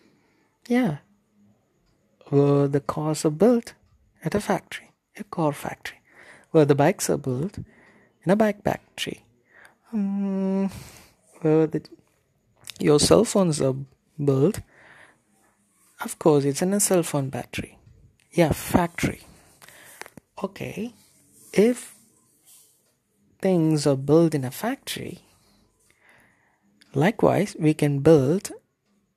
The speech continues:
our classes in a factory. So, basically, why we go for factories? You want a car, what you do,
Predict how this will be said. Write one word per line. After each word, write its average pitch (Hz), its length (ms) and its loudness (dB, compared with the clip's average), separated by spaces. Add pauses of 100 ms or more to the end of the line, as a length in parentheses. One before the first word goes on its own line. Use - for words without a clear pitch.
(400)
our 214 240 -4
classes 127 760 -4 (920)
in 233 120 0
a 277 60 2
factory. - 580 -4 (1120)
So, 135 460 -8 (520)
basically, 147 420 6
why 151 340 4
we 156 440 2
go 143 680 6 (180)
for 143 240 -2
factories? - 720 0 (880)
You 127 160 -2
want 120 500 -4
a - 60 -8
car, 123 460 -4 (960)
what 135 220 -4
you 190 60 0
do, 196 340 6